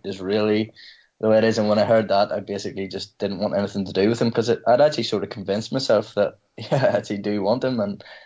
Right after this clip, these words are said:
I think Klopp could work wonders with him, but I really don't want anything to do with Kia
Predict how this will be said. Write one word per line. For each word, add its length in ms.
I 200
think 220
Klopp 300
could 140
work 180
wonders 320
with 160
him, 120
but 220
I 80
really 400
don't 260
want 240
anything 420
to 60
do 300
with 200
Kia 440